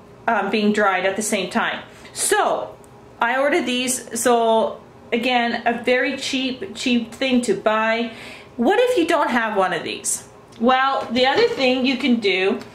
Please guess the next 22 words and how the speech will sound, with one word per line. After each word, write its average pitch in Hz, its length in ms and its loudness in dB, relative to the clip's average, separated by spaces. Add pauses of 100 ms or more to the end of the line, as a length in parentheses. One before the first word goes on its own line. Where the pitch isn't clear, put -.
(280)
is 233 600 2 (320)
on 254 240 2
these 330 200 0
blocks, 240 600 0
you 240 60 -2
can 233 180 2
take 269 280 -4
your 359 160 2
cheese 240 680 -2
block 214 360 2
off - 840 0
and 254 160 2
you 277 100 2
can 440 280 0
put 262 360 0 (1900)
some 262 340 0
knives 262 720 0 (840)
and 240 480 2
as 240 500 0
a 269 140 -2
cooling 214 640 0 (320)
rack 208 720 -2